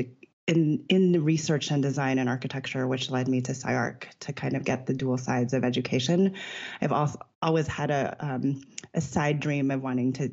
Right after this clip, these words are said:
to teach architecture too. So I felt that I needed my master's to do that. Um, I, I haven't added that <laughs> to my resume yet, uh, teaching. Uh,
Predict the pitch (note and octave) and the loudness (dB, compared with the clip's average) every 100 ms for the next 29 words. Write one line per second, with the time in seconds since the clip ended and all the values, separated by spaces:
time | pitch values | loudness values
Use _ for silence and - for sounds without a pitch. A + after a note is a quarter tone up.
0 | - - C#3+ - - C#3+ C3+ - - - | -8 -6 -4 -4 -6 -4 -4 -4 -6 -8
1 | - - - D#3 D#3+ F3 F3 - F3+ E3+ | -20 -18 -6 -2 0 2 0 2 0 2
2 | F#3 F#3 F#3 D3 - C#3+ D3 C#3 C3+ C3+ | 4 4 4 0 0 0 0 0 0 2
3 | B2+ B2+ - C#3+ C3+ B2+ - C#3 B2 - | 0 0 0 0 2 0 -4 -4 -4 -4
4 | C#3 A#2+ C#3+ F#3 - - - - - - | 0 0 2 -2 -4 -14 -20 -20 -20 -16
5 | - C#3 B2+ C3 - - - E3 D#3+ E3 | -4 2 2 0 -4 -12 0 0 2 0
6 | - C#3+ D3 C3 B2+ C3 C3+ - G#3+ - | 0 0 0 0 0 0 -2 -2 0 0
7 | F#3+ G#3 F#3+ E3+ F3+ F3+ F3+ G3+ - - | 2 2 2 -2 -4 -6 -8 -10 -14 -20
8 | - - - - F3 D3+ D#3 D#3+ - - | -20 -18 -10 -2 0 0 -2 -8 -10 -10
9 | G#3+ - - - - E3 D3+ | -10 -12 -20 -20 -6 -4 -2